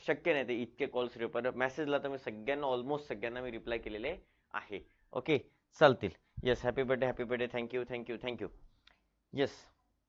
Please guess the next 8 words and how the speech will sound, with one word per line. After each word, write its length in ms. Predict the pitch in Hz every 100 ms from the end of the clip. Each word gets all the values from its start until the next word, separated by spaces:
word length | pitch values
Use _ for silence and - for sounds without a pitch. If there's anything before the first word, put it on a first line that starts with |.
| _ -
पटापट, 340 | 151 175 170 135 - 95
अ, 140 | 123
काय 260 | 110 139 139
तुम्हाला, 280 | 131 131
हा, 180 | 131 113 - _ _ _ -
हा, 160 | 117 120
thank 280 | 117 127
you, 80 | 113